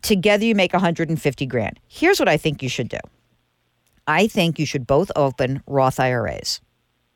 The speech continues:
And then I think you should bump up your contributions into your retirement accounts. And then I think you should put in some money into the New York Saves plan.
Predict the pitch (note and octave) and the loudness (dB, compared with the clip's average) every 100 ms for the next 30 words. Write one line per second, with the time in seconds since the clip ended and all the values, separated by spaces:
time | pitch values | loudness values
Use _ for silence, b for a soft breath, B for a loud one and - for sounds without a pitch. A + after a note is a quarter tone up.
0 | _ G#3 G3 A3 A#3+ - F3 B3 D4 F#3+ | _ 2 4 4 2 0 0 2 0 2
1 | G#3+ - D#3+ A#2 E3 G#3+ A#3 - F3 E3 | 2 2 -2 2 2 2 0 0 2 2
2 | D#3+ D3+ - E3 E3+ - G3+ D3+ C3+ - | 0 -4 -2 -2 0 0 0 2 0 0
3 | D3+ G#3 - D3 C#3 F3 G3 A3+ - C3+ | -2 -2 -2 -6 -4 0 0 0 0 0
4 | C3 B2 G#2+ A2+ A#2 - - - - _ | 0 -4 -4 -4 -4 -4 -6 -8 -16 _
5 | _ _ - G#3 G#3+ F4+ D#4 C#4+ - A3 | _ _ 2 4 6 4 2 0 0 0
6 | B3 A3 A#3+ A#3 A#3+ - - - A#3 C4+ | 0 -2 -2 2 2 2 -6 2 2 2
7 | - E3+ D#3 F3 G#3+ _ - - F#3+ E3+ | 0 2 2 0 -4 _ -4 0 2 4
8 | C3 C#3+ E3+ E3 C#3+ E3 D#3 - D3 C#3+ | 2 0 -2 -4 0 2 2 0 2 2
9 | D3 D#3+ G3+ A3+ - - D#3+ E3 E3+ - | 4 4 4 2 0 2 4 2 0 -8
10 | - C3 A#2+ C#3 | -2 0 2 0